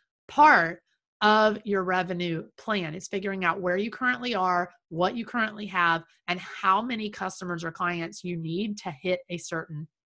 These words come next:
number. So for me, I sit down and, like, my private coaching, for example, I only need six clients in an entire year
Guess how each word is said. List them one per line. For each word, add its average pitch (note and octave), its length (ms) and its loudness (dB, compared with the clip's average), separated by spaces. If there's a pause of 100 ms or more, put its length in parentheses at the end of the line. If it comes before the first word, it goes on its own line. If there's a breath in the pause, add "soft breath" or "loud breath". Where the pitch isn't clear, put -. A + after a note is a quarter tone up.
(120)
number. D#3 480 -4 (480)
So F#3+ 540 2
for G3+ 140 -2
me, A3+ 400 -2
I G3 140 2
sit A#3+ 220 -6
down F#3+ 340 0
and, F3+ 160 -6
like, F#3 160 -2
my E3+ 120 -2
private G#3 460 -2
coaching, G#3+ 380 -4
for C4+ 140 -2
example, C#4+ 580 0 (400 loud breath)
I A3+ 220 6
only F#4+ 300 -2
need A3+ 300 -2
six - 500 -2
clients G3 680 -6
in G#3+ 140 0
an G3+ 100 -2
entire F#3 760 0
year F3 520 -2